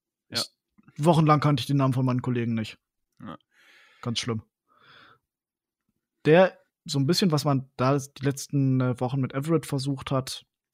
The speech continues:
Speaker 2: könnte der jetzt aber noch so mal ein bisschen besser machen. Dazu noch auch ein Special Teamer,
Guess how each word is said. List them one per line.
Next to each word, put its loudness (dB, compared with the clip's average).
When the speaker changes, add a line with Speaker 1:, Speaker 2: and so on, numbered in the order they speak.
Speaker 2:
könnte -2
der 4
jetzt 2
aber -2
noch -4
so -8
mal -2
ein -4
bisschen -6
besser -6
machen. -12
Dazu 2
noch 6
auch 0
ein 2
Special -2
Teamer, 0